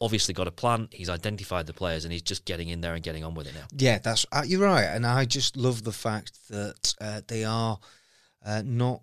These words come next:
Speaker 2: wasting any time whatsoever. The retain list was out, uh, on the same day as the season finishing, and, uh, within a couple of days,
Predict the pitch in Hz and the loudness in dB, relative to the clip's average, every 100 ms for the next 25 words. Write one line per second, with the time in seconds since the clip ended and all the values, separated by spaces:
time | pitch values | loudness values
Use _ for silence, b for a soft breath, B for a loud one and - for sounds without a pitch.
0 | - 120 127 - 131 139 147 117 165 190 | -10 -6 0 0 -2 -6 -4 -4 -4 -4
1 | 95 113 - 135 160 170 110 104 101 - | -4 -2 0 0 0 0 -2 -2 -4 2
2 | 147 156 147 135 - 127 135 139 135 - | 4 6 4 2 0 -2 -2 -2 -4 -8
3 | - 110 107 107 107 101 123 120 117 113 | -4 -2 -2 -2 0 2 4 4 4 2
4 | 113 101 98 117 170 156 151 147 147 139 | 2 0 0 2 4 2 0 -2 -4 -4
5 | - 139 135 135 113 104 B B B B | -4 -2 -2 -2 -2 -4 B B B B
6 | 98 104 95 101 104 98 160 - 135 117 | -2 0 0 -2 -2 2 2 2 0 -2
7 | - 120 127 127 123 113 113 - | -2 0 2 2 2 2 2 0